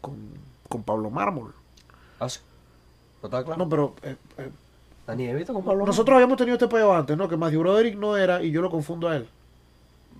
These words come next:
Speaker 2: Eh, s-, tú tuviste un peo, tuvimos un peo una vez.
Speaker 1: Pero era algo así.
Speaker 2: De discusión.
Speaker 1: Sí, sí, sí, pero era,
Speaker 2: De
Speaker 1: era algo
Speaker 2: discusión.
Speaker 1: por ahí.
Speaker 2: Pero era de esa gente. Y,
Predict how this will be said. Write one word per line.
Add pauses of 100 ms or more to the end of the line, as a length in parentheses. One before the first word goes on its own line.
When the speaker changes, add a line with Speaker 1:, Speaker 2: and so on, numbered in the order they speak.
(180)
Speaker 2:
Eh,
s-,
tú
tuviste
un
peo,
tuvimos
un
peo
una
vez.
Speaker 1:
Pero
era
algo
así.
Speaker 2:
De
discusión.
Speaker 1:
Sí,
sí,
sí,
pero
era,
Speaker 2:
De
Speaker 1:
era (100)
algo
Speaker 2:
discusión.
Speaker 1:
por
ahí. (240)
Speaker 2:
Pero
era
de
esa
gente.
Y,